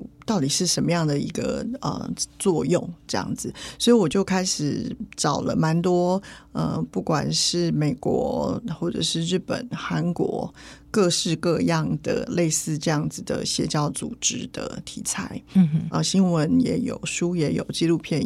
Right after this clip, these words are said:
Speaker 1: 也有，我就看了蛮多之后，然后就才开始在想我要怎么样来呈现一个这样子的故事，然后试着让，嗯，可以很直白的说，就是我觉得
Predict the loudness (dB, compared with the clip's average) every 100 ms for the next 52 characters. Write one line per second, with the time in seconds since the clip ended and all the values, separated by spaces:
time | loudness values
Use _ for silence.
0 | -2 -2 -2 -2 0 0 0 4 4 6
1 | 4 2 -2 -2 0 0 -2 -10 -20 -10
2 | 0 2 4 2 2 0 0 0 -2 -4
3 | -2 -2 0 -2 -2 0 0 -2 -4 -6
4 | -8 -6 -2 -2 -2 -2 -4 -2 0 2
5 | 2 2 2 2 0 0 -2 -2 -2 -4
6 | -4 -6 -8 -10 -6 -2 -2 -4 -8 -10
7 | -6 -6 -4 -4 -6 -10 -16 -14 -14 -4
8 | 0 2 4 4 2 2 2 2 2 2
9 | 2 -2 -4 -14 -20 -18 -18 -8 -2 -2
10 | -2 -8 -10 4 6 8 6 4 2 2
11 | 2 2 0 2 2 2 2 2 2 0
12 | 0 0